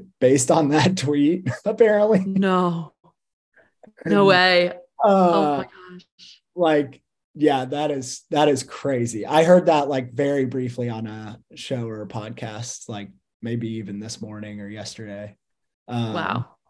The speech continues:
Speaker 1: so I don't know, like, the actual details or what the, like, potential long-term effects are, but pretty, pretty insane. Um,
Speaker 2: Mm-hmm.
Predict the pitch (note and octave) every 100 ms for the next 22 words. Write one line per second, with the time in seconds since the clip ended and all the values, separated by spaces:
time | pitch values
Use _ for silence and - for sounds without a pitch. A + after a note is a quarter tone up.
0 | _ - D#3 D#3+ C#3+ C3+ B2+ B2 B2 B2
1 | B2 A#2+ G#2 - B2+ A#2+ A#2+ A#2 A2+ G#2+
2 | A#2+ A2 A2 G#2+ A#2+ A#2 A#2 G#2+ G2+ -
3 | _ A#2 G#2+ - _ B2 A#2+ A2+ A#2 A2
4 | G#2 A2 - G2+ G#2+ A2 G#2+ - G2+ G2+
5 | G#2 G#2 G2+ - - F3 D3 B2 A2 G2
6 | _ _ - D#3+ B2+ A2 A2+ - A2+ G#2+
7 | G2 F#2 _ _ _ - C#3 C3 B2 -
8 | E3